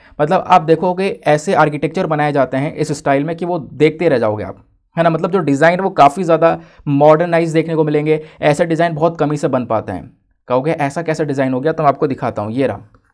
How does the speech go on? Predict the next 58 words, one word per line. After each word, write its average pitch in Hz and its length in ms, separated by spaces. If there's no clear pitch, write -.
ठीक 151 120
है। - 140
कहोगे, 131 220
"ये 147 80
कहाँ 147 280
से 160 120
ही 123 60
लग 113 120
रहा 104 140
है?" - 60
अब 127 220
ये 143 200
देखो, 113 300
ऐसा 151 260
ये 147 120
डिज़ाइन 110 340
है। 98 100
आर्ट 170 280
डेको 165 260
यहाँ 139 200
पर 151 200
पूरा 156 140
का 160 100
पूरा 156 200
स्टाइल 151 360
जो 139 80
है, 151 120
इस 139 160
प्रकार 131 300
का 135 80
होता 123 200
है। 151 60
इस - 180
प्रकार 123 300
से 131 120
यहाँ 113 80
पे 123 100
काफ़ी 120 260
सारे 123 140
जो 127 180
आर्किटेक्चर्स 127 580
बनाए 113 240
जाते 101 220
हैं, 110 80
ये 120 80
भी 127 100
यहाँ 120 120
पर 127 120
एक 123 100
रियल 113 280
है, 123 160
ठीक 139 160
है। 165 320
बात 123 260
क्लियर 135 180
हो 123 60
गई। 131 100
Now, - 440